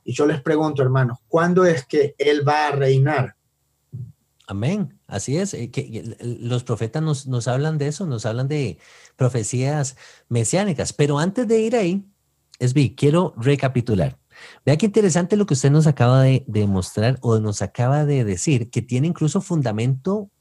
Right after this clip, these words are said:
Speaker 2: eh, bíblico. Vamos a Hechos trece, versículo quince, dice así.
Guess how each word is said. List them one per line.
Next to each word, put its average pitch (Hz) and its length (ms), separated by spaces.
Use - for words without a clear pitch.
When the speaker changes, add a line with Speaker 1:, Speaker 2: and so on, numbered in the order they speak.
Speaker 2:
eh, 110 420
bíblico. 120 540
Vamos 180 300
a 202 80
Hechos 190 340
trece, 160 480
versículo 131 500
quince, 127 500
dice 117 340
así. 113 280